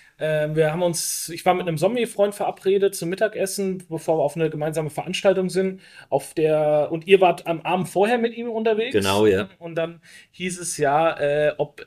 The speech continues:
Speaker 1: ob, dann hat mich der Schaab, der damals Sommelier im Adlon war, eben gefragt,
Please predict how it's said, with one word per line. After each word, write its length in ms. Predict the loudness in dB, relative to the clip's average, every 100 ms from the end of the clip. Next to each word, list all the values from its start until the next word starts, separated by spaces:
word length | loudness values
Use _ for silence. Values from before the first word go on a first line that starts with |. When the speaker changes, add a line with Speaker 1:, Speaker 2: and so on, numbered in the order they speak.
| -6
Speaker 1:
ob, 220 | -6 -6 _ _ -2
dann 140 | -2
hat 100 | -4
mich 100 | -4
der 120 | -4
Schaab, 400 | -2 0 0 2
der 80 | 2
damals 320 | 0 0 -2
Sommelier 240 | -2 0 0
im 80 | 0
Adlon 340 | -4 -2 0
war, 180 | 2 4
eben 160 | 2 -2
gefragt, 480 | -2 0 0 0